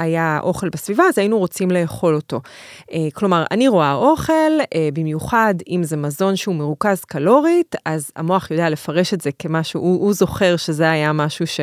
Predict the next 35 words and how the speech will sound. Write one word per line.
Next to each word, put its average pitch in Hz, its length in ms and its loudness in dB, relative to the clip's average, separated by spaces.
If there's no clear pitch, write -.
ש-, - 220 -6
שכדאי 160 460 -2
לאכול, 151 440 2
ואז 190 400 2
הוא 269 80 2
דוחף 214 340 -2
אותנו 180 320 0
לאכול 196 560 2
כמה 175 280 0
שיותר 147 500 -2
מזה. 127 320 -6
אה, 175 60 -2
ו-, 151 420 -4
ו-, 165 320 2
ומעניין 175 500 2
אותי, 226 320 4
אה, 147 360 2
ל-, 160 280 0
לדבר 170 440 4
בעצם 233 320 2
על 165 100 2
מה, 190 240 4
מה 185 180 2
קורה 175 280 0
לגוף 175 500 0
כשהוא 151 360 -4
רואה 156 200 0
אוכל, 196 540 -2
ובפרט 180 1000 -2
פחמימות, 240 560 0
כי 180 100 -4
אנחנו 175 260 -2
יודעים 349 220 2
שיש 226 520 2
שם, 151 260 -2